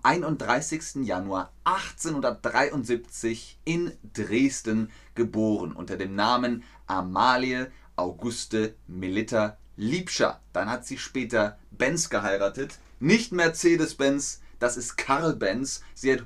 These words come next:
Hugo Benz geheiratet. <laughs> Achtung, wichtig. Neunzehnhundertacht nimmt Melitta Hammer und Nagel und tisch, tisch, tisch, tisch,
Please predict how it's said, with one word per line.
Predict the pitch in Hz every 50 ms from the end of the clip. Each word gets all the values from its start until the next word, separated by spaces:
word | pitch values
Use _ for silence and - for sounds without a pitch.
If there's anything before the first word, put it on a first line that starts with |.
| - -
Hugo | 185 214 220 160 - -
Benz | 117 - 117 107 98 92 - - -
geheiratet. | - 95 95 90 92 92 82 80 82 78 - - - - - -
<laughs> | - 139 127 - 165 165 - - - - -
Achtung, | 110 113 - - - 87 80 82
wichtig. | 117 113 - - - - - - - - - - - - - -
Neunzehnhundertacht | 110 123 139 160 202 254 269 269 - - 202 208 185 185 - - 120 110 - - - - - - - - - -
nimmt | 107 131 175 208 240 - - 139
Melitta | 143 143 143 139 135 135 147 147 - 113 80 - - - - - - - -
Hammer | 147 139 151 180 196 220 277 - - - - - - - -
und | - 123 120 104 113
Nagel | 113 107 110 113 123 123 139 170 202 254 247 - -
und | 160 208 247 285 349 330 - - - - -
tisch, | - 156 - - -
tisch, | 160 - - -
tisch, | - - - -
tisch, | - - - - -